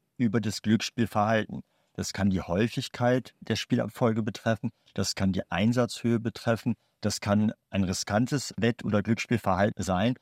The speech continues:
Da gibt es unterschiedliche Möglichkeiten. Jetzt ist es bei Suchterkrankungen so, dass Sie als Betroffener oftmals die eigene Erkrankung negieren, bagatellisieren, wegschieben. Das macht natürlich so einen ehrlichen Selbstreflexionsprozess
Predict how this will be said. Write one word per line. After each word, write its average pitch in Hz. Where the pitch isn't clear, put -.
Da 98
gibt -
es -
unterschiedliche 104
Möglichkeiten. -
Jetzt 98
ist 117
es 110
bei 113
Suchterkrankungen 113
so, 110
dass -
Sie 117
als 107
Betroffener 117
oftmals 117
die -
eigene 110
Erkrankung 104
negieren, 107
bagatellisieren, 87
wegschieben. -
Das -
macht 113
natürlich 110
so 110
einen 101
ehrlichen 113
Selbstreflexionsprozess 101